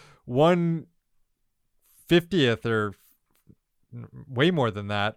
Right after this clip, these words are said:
of the followers on Blue Sky than I have on Twitter, right? What, what, I have, like, a hundred followers on Blue Sky and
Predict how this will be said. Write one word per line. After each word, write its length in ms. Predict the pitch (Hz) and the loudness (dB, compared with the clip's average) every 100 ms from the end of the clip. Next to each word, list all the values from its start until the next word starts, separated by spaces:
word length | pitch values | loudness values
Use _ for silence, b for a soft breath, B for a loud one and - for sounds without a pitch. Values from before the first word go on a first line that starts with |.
| - | -10
of 400 | 104 156 156 120 | -16 -10 -8 -6
the 80 | 117 | -2
followers 600 | 139 147 143 113 110 104 | 2 2 2 0 -4 -4
on 160 | 107 | -6
Blue 280 | 104 117 151 | -4 -2 -2
Sky 340 | - 110 107 | -4 -6 -8
than 120 | 107 117 | -6 -4
I 60 | |
have 220 | 113 113 | -2 -2
on 220 | 110 107 101 | -2 -4 -8
Twitter, 360 | - 170 117 | -6 -2 -2
right? 220 | 104 110 | -2 -4
What, 260 | 120 113 104 | -6 -8 -8
what, 140 | 117 | -10
I 40 | 110 | -8
have, 140 | 110 | -8
like, 140 | 110 110 | -8 -8
a 60 | |
hundred 260 | 117 123 117 | -6 -8 -6
followers 440 | 123 123 127 123 | -4 -2 -4 -6
on 120 | 117 | -8
Blue 200 | 104 123 | -6 -8
Sky 320 | 123 - 123 123 | -8 -6 -6 -4
and 280 | 107 101 | -8 -12